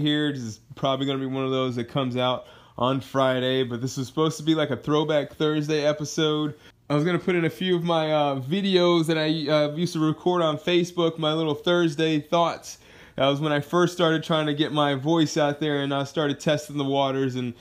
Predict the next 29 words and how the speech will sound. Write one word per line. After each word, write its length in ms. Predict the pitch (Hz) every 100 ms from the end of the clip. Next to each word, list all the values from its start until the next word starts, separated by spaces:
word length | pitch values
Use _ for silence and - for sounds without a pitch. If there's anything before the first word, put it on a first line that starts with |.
| - - -
getting 280 | - 165 156 151
my, 300 | 147 139 135
uh, 580 | 95 131 117 110 107 101 113
getting 300 | 127 156 143
my 240 | 135 139 131
philosophy 880 | - 139 139 135 131 123 127 120 - - - -
out 280 | 123 123 117
into 300 | 113 - 120
the 180 | 113 110
interwebs. 880 | 131 127 123 110 104 113 107 104 98
And, 200 | 113 117
um, 400 | 127 127 123 131 123 - 247 208 - 233 - 226 - - 302 302 226
<laughs> 0 |
looking 300 | 185 190 175
back 260 | 190 190
at 180 | 185 160
it, 60 | 156
I 120 | 156
tell 220 | 151 170
you, 100 | 160
I 100 | 151
did 320 | 151 165 156
definitely 320 | 147 151 160 147
have 160 | 139
a 20 |
kick 320 | 127 - 147 139
out 240 | 127 123
of 140 | 113
it. 180 | 113 -